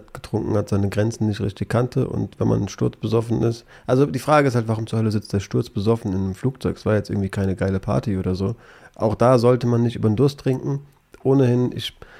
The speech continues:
bereue auch viele Eskapaden. Ich hab mich auch auf jeden Fall besoffen schon daneben benommen.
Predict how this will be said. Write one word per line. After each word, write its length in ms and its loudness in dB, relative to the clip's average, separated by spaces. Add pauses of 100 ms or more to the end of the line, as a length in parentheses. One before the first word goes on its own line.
(400)
bereue 340 4
auch 140 0
viele 240 -2
Eskapaden. 580 2
Ich 120 -4
hab 100 -2
mich 160 -4
auch 220 2
auf 180 0
jeden 200 2
Fall 160 2
besoffen 580 0
schon 220 0
daneben 540 2
benommen. 460 2